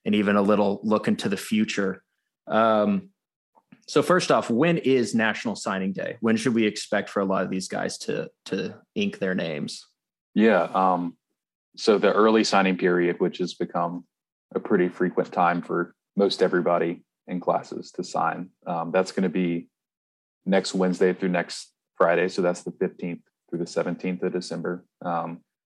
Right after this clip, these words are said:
Speaker 2: that's the first time a kid can sign a binding national letter of intent. Um, anybody who's enrolling early,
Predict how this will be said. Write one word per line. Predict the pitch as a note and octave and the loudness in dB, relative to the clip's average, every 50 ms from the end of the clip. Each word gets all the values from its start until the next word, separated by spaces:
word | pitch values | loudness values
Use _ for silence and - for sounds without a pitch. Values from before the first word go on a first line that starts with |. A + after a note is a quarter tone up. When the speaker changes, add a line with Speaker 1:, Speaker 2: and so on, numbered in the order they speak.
| _ _ _ _ _ _ - | _ _ _ _ _ _ 0
Speaker 2:
that's | G2+ F#2+ - | 0 0 2
the | - - | 0 -2
first | - - G2+ F#2+ F2 - - | 2 2 2 2 2 0 0
time | - F2+ E2+ E2 E2 | 0 2 2 2 0
a | F2 - | -2 -4
kid | - - F2+ E2 - | -2 -2 -2 -2 -2
can | - F2 F2 | -4 -6 -6
sign | - - F2 F2 F2 F3 F3 - F#2 F#2 _ _ _ _ _ _ _ _ _ _ _ _ _ - | -4 -2 -2 0 0 -2 -4 -6 -10 -12 _ _ _ _ _ _ _ _ _ _ _ _ _ -4
a | - F#2+ | -2 0
binding | F#2 F#2+ F#2 F#2 F2+ F2 F2+ F2 | 2 2 2 4 2 2 0 2
national | F2 F2+ F#2 F2+ - - F#2+ F2 | 2 2 2 0 0 -2 -2 0
letter | F2 F2 F2+ F2+ F2 | 2 2 2 2 2
of | E2 | 0
intent. | F2 E2+ E2+ - - F2 E2+ E2 - - _ - | -4 -6 -8 -8 -8 -6 -6 -8 -10 -12 _ -6
Um, | F2 E2 E2 E2+ E2+ E2+ - _ _ _ _ _ _ _ _ _ _ _ _ - | -4 -4 -4 -4 -6 -8 -12 _ _ _ _ _ _ _ _ _ _ _ _ -2
anybody | - A2 A2 G#2 F#2 G2+ G2 G2 F#2+ | 0 2 2 4 4 4 4 4 2
who's | F#2 G2 F2+ F#2 | 2 2 0 0
enrolling | F#2 F2+ F2+ F#2 F#2 F#2 F2+ F2 | 0 2 2 2 2 2 2 0
early, | - F2 F#2 F2+ F2+ F2+ F2+ F2+ | 0 2 2 2 2 2 0 -2